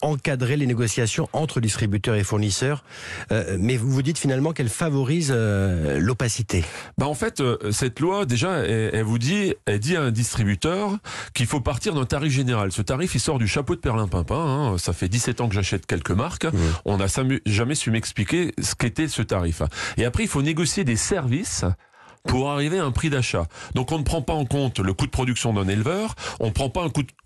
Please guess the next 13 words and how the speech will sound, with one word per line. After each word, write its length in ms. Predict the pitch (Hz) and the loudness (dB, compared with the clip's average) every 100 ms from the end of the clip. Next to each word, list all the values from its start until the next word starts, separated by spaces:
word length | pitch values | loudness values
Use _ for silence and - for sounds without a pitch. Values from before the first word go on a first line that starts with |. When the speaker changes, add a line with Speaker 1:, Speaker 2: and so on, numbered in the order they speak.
| - | -2
Speaker 2:
en 200 | 113 120 | 0 0
compte 300 | 117 139 127 | 0 0 0
le 100 | 101 | -2
coût 140 | 92 123 | 0 -2
de 60 | - | 0
transformation, 840 | - 127 - 104 104 - 170 208 | 0 0 0 0 0 0 0 0
le 120 | 156 | 0
coût 140 | - 104 | 0 0
de 140 | 98 - - | -2 -4 -4
distribution, 720 | 104 143 151 - 113 190 190 185 | -2 0 -2 0 0 2 0 0
et 60 | |
cetera. 320 | 127 120 98 87 - - - | 0 0 -2 -2 -10 -6 -2
Donc 220 | 143 | -4